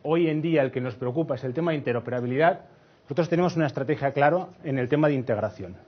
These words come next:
Esta estrategia en el tema de integración para nosotros se llama Conecta y no voy a entrar ahora en detalle puesto que la voy a ampliar en un punto posterior, puesto que va a ser clave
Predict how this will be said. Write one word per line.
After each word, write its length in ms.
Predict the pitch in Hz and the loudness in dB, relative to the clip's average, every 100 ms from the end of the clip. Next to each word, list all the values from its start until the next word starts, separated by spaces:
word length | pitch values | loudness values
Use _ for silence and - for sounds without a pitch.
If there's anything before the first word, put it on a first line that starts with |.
| _ - - - _ | _ -20 -20 -20 _
Esta 160 | 117 180 | 2 2
estrategia 420 | 180 170 180 160 | 4 2 2 0
en 80 | 127 | -4
el 60 | |
tema 160 | 123 139 | -4 -2
de 80 | 139 | -2
integración 640 | 135 135 139 135 202 214 - - _ _ | -2 0 0 2 0 -2 -12 -20 _ _
para 160 | 123 | -6
nosotros 360 | 123 117 147 151 | -4 -4 -6 -4
se 80 | 147 | -2
llama 240 | 127 120 | -2 -2
Conecta 560 | 127 139 170 175 208 - - - - - - | -2 0 0 2 0 -2 -16 -20 -18 -20 -6
y 80 | 139 | -2
no 100 | 156 | 4
voy 120 | 185 | 4
a 20 | |
entrar 220 | 170 160 | 6 6
ahora 140 | 147 143 | 6 6
en 60 | |
detalle 360 | 139 165 175 185 | 4 8 8 8
puesto 260 | 160 - | 4 0
que 80 | 151 | 0
la 60 | 143 | 6
voy 80 | 170 | 6
a 40 | |
ampliar 360 | 170 160 165 170 | 6 8 8 8
en 100 | 151 | 4
un 140 | 147 | 2
punto 260 | 147 147 139 | 2 2 4
posterior, 640 | 139 - 147 143 165 175 - - - - - | 2 4 2 6 4 2 -8 -20 -20 -16 -10
puesto 200 | 120 131 | -8 0
que 60 | |
va 80 | 139 | 0
a 40 | |
ser 180 | 139 147 | 0 -2
clave 400 | - 165 175 196 | 4 6 6 4